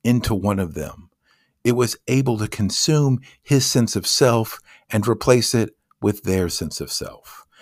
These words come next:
They were able to change not just how he acted, but how he thought and felt. Winston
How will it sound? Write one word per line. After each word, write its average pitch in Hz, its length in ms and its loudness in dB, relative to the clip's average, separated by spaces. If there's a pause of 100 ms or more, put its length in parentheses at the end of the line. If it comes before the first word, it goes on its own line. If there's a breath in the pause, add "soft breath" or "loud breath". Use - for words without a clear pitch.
(220 soft breath)
They 120 140 4
were 120 280 2
able 131 300 0
to 120 100 2
change 107 680 0 (240 loud breath)
not 117 340 2
just 135 300 0
how 104 200 0
he 101 160 -4
acted, 107 500 -2 (320 soft breath)
but 101 100 4
how 101 200 -2
he 98 200 -2
thought 107 500 -2 (260)
and 85 180 -6
felt. - 600 -8 (720)
Winston 139 600 2